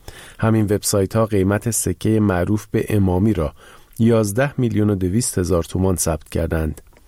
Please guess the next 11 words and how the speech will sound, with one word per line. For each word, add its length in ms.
قیمت 340
دلار 380
در 260
ابتدای 420
سال 340
جاری 300
شانزده 520
هزار 320
تومان 400
بود 240
و 200